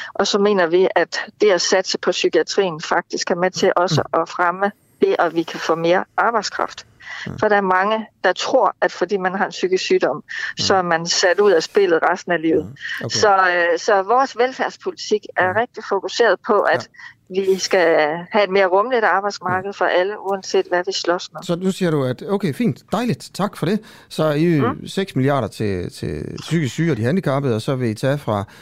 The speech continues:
Speaker 2: jobcentrene, og så ved at, øh, regulere rentefradraget, som jo betyder,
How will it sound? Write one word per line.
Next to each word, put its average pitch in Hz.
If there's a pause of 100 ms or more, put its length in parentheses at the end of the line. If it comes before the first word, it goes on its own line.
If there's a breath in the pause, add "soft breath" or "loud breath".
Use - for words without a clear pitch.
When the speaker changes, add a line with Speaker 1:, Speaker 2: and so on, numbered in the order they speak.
(240 loud breath)
Speaker 2:
jobcentrene, 165
og 117
så 139 (460 loud breath)
ved 139
at, 110 (640 loud breath)
øh, 110
regulere 139
rentefradraget, 120
som 151
jo 139
betyder, 143